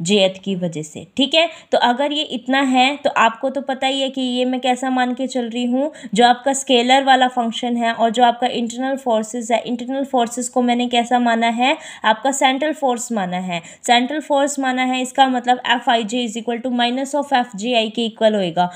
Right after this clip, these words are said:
तो अगर यहाँ पे इस तरीके से हो रहा है तो पोजीशन के अंदर ही फ़र्क आना है, पोजीशन के अंदर फ़र्क आना है। तो इसका मतलब हमारा जो वी आई जे है, मैं उसको लिख तो सकती हूँ वी जे आई, लेकिन ये अपोजिट के अंदर इसके पोजीशन में फ़र्क दिखाएगा।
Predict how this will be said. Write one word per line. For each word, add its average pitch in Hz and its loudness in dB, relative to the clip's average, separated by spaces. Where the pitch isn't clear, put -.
तो - 4
अगर 269 2
यहाँ 247 0
पे 269 -4
इस 254 -4
तरीके 254 0
से 247 0
हो 247 2
रहा 240 2
है 247 -2
तो 254 -2
पोजीशन 240 0
के 269 0
अंदर 262 4
ही 277 2
फ़र्क 254 4
आना 240 4
है, 247 2
पोजीशन 240 4
के 285 0
अंदर 269 0
फ़र्क 262 4
आना 247 4
है। 269 4
तो 226 0
इसका 277 2
मतलब 254 2
हमारा 226 4
जो 277 2
वी 254 4
आई 226 2
जे 233 -2
है, 214 0
मैं 214 -2
उसको - -2
लिख 262 2
तो 320 4
सकती 294 -2
हूँ 277 2
वी 226 4
जे 226 2
आई, 202 4
लेकिन 233 -4
ये 277 0
अपोजिट 240 0
के - -2
अंदर 269 0
इसके - -4
पोजीशन 247 0
में 285 4
फ़र्क 233 4
दिखाएगा। 214 2